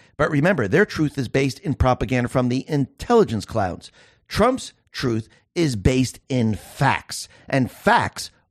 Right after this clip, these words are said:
always win against propaganda. And Trump proved it during the town hall meetings, just like he's gonna prove it with E. Jean Carroll. And what's very interesting is now <laughs> Trump is building his case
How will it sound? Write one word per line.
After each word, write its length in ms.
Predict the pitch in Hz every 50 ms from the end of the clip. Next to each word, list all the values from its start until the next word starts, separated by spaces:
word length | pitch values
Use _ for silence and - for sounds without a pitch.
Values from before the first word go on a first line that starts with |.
| _ _
always 640 | - 220 220 208 202 185 160 151 131 120 110 92 -
win 340 | 95 131 180 175 147 123 113 - _
against 520 | 147 147 127 101 120 143 139 - - - -
propaganda. 760 | - 131 120 107 - - 113 95 113 110 101 101 82 73 - _ _ _ _ _ _ _ _ _
And 200 | - 123 120 107
Trump 340 | - - 185 180 165 165 - _ _ _
proved 400 | - - 240 262 269 226 - -
it 160 | 95 87 - _ _ _ _ _ _ _ _ _ -
during 340 | 117 180 180 180 165 160 160
the 80 | 151
town 300 | - - 147 139 139 135
hall 220 | 123 127 131 123 117
meetings, 460 | 117 117 110 98 95 - - - - _ _ _ _ _ _ _ _ _ _ _ _ _
just 240 | - 202 247 - -
like 160 | 214 214 208
he's 180 | - 190 185 -
gonna 240 | - 185 175 156 139
prove 420 | - - - - 240 247 208 131
it 160 | 123 107 - - _ _ _ -
with 220 | 151 160 156 - -
E. 240 | - 196 190 185
Jean 420 | 170 123 147 156 156 151 147 143 139
Carroll. 520 | - - 147 143 143 135 117 98 107 - _ _ _ _ -
And 180 | 127 135 143 135
what's 160 | 127 123 -
very 380 | 95 101 139 165 214 226 220
interesting 560 | 208 240 202 196 160 151 135 - 135 120 113 - - _ _ -
is 220 | - 143 127 113
now 220 | 139 160 180 190
<laughs> 20 | 196
Trump 460 | - - - - 214 185 160 - -
is 180 | 165 135 117 107
building 560 | 98 98 85 123 160 208 240 220 240 233 226
his 220 | 220 190 151 -
case 480 | - - 185 214 190 131 104 - -